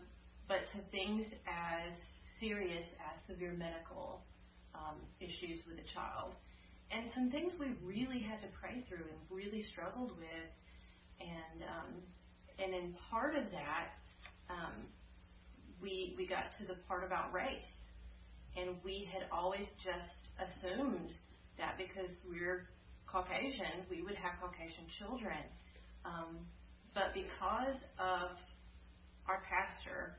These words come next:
Alan, um, uh, the book he wrote and the things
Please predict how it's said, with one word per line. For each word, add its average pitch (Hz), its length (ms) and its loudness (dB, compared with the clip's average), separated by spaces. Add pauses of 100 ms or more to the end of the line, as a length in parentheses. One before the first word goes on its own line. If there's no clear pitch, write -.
Alan, 180 400 6 (720)
um, 170 380 -4 (1040)
uh, 175 260 -2
the 180 140 2
book - 180 2 (100)
he 220 100 -2
wrote 180 420 2 (120)
and 175 340 -4
the 180 160 -2
things 202 200 -4